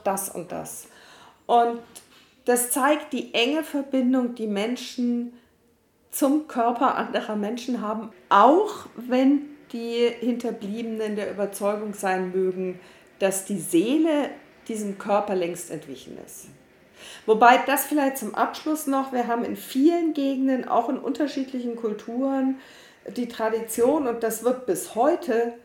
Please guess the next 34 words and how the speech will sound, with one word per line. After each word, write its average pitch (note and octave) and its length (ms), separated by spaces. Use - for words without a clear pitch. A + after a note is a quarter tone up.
auch G3+ 220
aus - 240
einem F#3+ 200
Forschungsprojekt, - 1040
<laughs> - 0
habe A#3 100
ich A3+ 100
das G#3 100
unmittelbar C4 540
miterlebt, G#3+ 720
auch G#3 220
in A3+ 80
Spitälern A3 720
in G3+ 80
der G#3+ 120
Schweiz G#3+ 420
sehr F#3 160
häufig B3+ 380
noch A3+ 160
praktiziert, A3 800
dass A3+ 340
die, G#3+ 260
das A3 160
Fenster B3+ 400
geöffnet A#3 600
wird, D#4 360
also G3+ 240
nach G#3+ 460
dem B3+ 260
Tod B3+ 300
eines B3 260
Verstorbenen, A#3 840
weil G#3 440
eben A#3+ 360